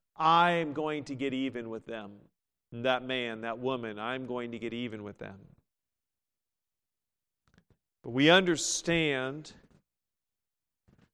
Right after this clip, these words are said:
that God is the judge. And you can see God's judgment potentially, uh, multiple times throughout the Scriptures. That God will revenge.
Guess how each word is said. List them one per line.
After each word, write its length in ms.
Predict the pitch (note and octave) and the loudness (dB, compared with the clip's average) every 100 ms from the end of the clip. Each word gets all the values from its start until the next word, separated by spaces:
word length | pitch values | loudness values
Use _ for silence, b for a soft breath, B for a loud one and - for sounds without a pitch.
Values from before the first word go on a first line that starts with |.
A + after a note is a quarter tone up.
| _ _ _ C#3 | _ _ _ -6
that 180 | C#3+ | -2
God 420 | A#2+ C#3+ D#3+ F3 F3 | 6 8 8 8 6
is 140 | C#3 | 0
the 140 | D3 | -4
judge. 840 | C3 A2+ C#3+ B2 A2 A2+ - - - - _ _ _ _ _ _ _ _ _ _ | -4 2 4 4 0 -8 -14 -14 -16 -20 _ _ _ _ _ _ _ _ _ _
And 160 | B2 A#2+ | -10 0
you 140 | F3 | 2
can 160 | G3 D3+ | 2 -2
see 280 | - F3 F3+ | -2 -2 2
God's 400 | E3 D#3+ A#2+ A#2+ | 4 4 0 -8
judgment 720 | - F3 F3+ B2+ B2+ C#3+ C#3+ | 0 2 2 0 -4 -4 -6
potentially, 560 | D3 - D#3+ D3+ D3+ D3 | -8 -2 -2 -2 -4 -6
uh, 640 | F2+ - - E3 - F#3+ A3 F#3 F#3+ | -8 -16 -12 -12 -10 -10 -12 -12 -4
multiple 560 | F#3 G#3 G#3 E3 D#3 | 4 6 6 2 -4
times 360 | D3 C#3+ C#3 B2+ | -4 -4 -4 -4
throughout 240 | C#3 C3 | -4 -4
the 80 | B2+ | -8
Scriptures. 920 | - C#3 A#2 - G2 F2 - - - _ _ _ _ _ _ _ _ _ _ _ _ _ _ _ _ _ _ _ _ _ _ _ _ _ _ _ _ _ _ _ _ - | -8 -4 -4 -6 -14 -16 -18 -18 -20 _ _ _ _ _ _ _ _ _ _ _ _ _ _ _ _ _ _ _ _ _ _ _ _ _ _ _ _ _ _ _ _ -12
That 180 | B2 A2 | -10 0
God 540 | C3+ C#3+ E3 E3+ F3 | 6 6 6 4 2
will 400 | C#3 D#3+ E3 E3 | 0 2 2 2
revenge. 960 | C#3+ C3+ B2 B2+ A2+ G#2+ - - - | 0 -2 -2 -4 -6 -12 -18 -20 -20